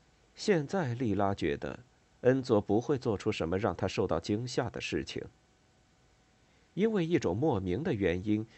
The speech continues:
他一直对这个他在小学时代就很尊重的男生带有敬意。他现在长成了一个非常沉稳结实的男人，每个动作都那么坚定，面对世界那么坚定，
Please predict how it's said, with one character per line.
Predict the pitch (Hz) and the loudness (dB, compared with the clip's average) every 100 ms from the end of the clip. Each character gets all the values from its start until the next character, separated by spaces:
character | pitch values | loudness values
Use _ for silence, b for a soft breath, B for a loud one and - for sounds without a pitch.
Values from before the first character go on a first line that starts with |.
| B | B
他 | - | 0
一 | 175 190 | 0 2
直 | 135 104 | -2 0
对 | 139 160 117 | 0 0 0
这 | 110 | 0
个 | 92 | -2
他 | - | -2
在 | 120 92 | 0 0
小 | - 80 | 2 2
学 | 82 92 147 | 2 2 0
时 | - | 0
代 | 107 92 | 0 0
就 | 123 | 0
很 | - 82 | -2 -4
尊 | - 98 104 | 0 0 2
重 | 98 | 0
的 | 87 | 0
男 | 76 73 | 0 -2
生 | - 98 | -2 -2
带 | 117 98 | 0 -2
有 | 71 | -2
敬 | - 151 120 - | -2 -4 -4 -8
意。 | 78 - _ _ _ _ _ _ _ _ _ _ | -10 -10 _ _ _ _ _ _ _ _ _ _
他 | - 110 | 2 2
现 | - 120 92 | 4 -2 0
在 | 117 95 87 b b - | 2 2 0 b b 2
长 | 113 101 | 2 2
成 | - 107 | 0 0
了 | 107 | 0
一 | 95 101 | -2 -2
个 | 107 | -2
非 | 123 123 | -2 -4
常 | - 101 | -2 -4
沉 | - 90 101 | 0 0 2
稳 | 120 64 | 2 0
结 | - 123 139 | 0 -4 -4
实 | - 98 | -4 -4
的 | 82 | -2
男 | 78 82 | -4 -6
人， | 85 78 _ _ _ b b b b | -4 -6 _ _ _ b b b b
每 | 143 127 | 4 4
个 | 139 | 2
动 | 185 165 135 | 0 -4 0
作 | 113 | 0
都 | 110 151 180 | 0 -2 -2
那 | 165 | -2
么 | 87 | -2
坚 | 71 110 110 123 | 0 2 0 0
定， | 147 110 - _ _ _ _ _ _ _ _ | -4 -4 -10 _ _ _ _ _ _ _ _
面 | 123 110 85 | 0 0 2
对 | 85 | -2
世 | 80 - 104 | -2 -2 -2
界 | 82 110 80 - _ _ | 0 0 0 0 _ _
那 | 117 139 | -6 -4
么 | 95 85 | -6 -12
坚 | - 95 78 92 | -4 0 0 -2
定， | 76 | -4